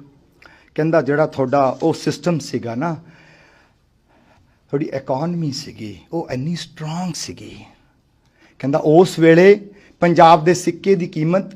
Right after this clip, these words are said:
ਸਾਡੇ ਸਿੱਕੇ ਨਾਲੋਂ ਬਾਰਾਂ ਤੇਰਾਂ ਗੁਣਾ ਵੱਧ ਸੀ, ਇਸੇ ਕਰਕੇ ਯੂਰਪ ਦੇ ਲੋਕ ਤੁਹਾਡੇ ਉੱਥੇ ਜਾ ਕੇ ਨੌਕਰੀਆਂ ਕਰਦੇ ਸੀ,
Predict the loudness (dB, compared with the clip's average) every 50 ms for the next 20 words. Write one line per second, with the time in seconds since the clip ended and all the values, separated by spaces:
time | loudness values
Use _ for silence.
0 | -20 -20 -16 -8 -2 -2 -2 0 2 2 2 2 2 -2 -8 -10 -6 -2 0 0
1 | 2 2 0 0 -2 -4 -2 0 2 2 2 2 2 0 -2 -2 -2 -2 -2 -2
2 | -2 -2 -4 -4 -4 -8 -8 -10 -14 -16 -14 -14 -14 -14 -18 -14 -6 -4 -4 -4
3 | -2 -4 -4 -2 -4 -4 -2 -2 -2 -2 -2 -4 -6 -4 -4 -6 -6 -10 -14 -12
4 | -10 -8 -8 -6 -6 -6 -8 -8 -8 -8 -8 -6 -6 -8 -10 -12 -12 -10 -12 -12
5 | -10 -10 -14 -12 -10 -10 -10 -10 -10 -12 -12 -14 -12 -14 -16 -20 -20 -20 -20 _
6 | _ _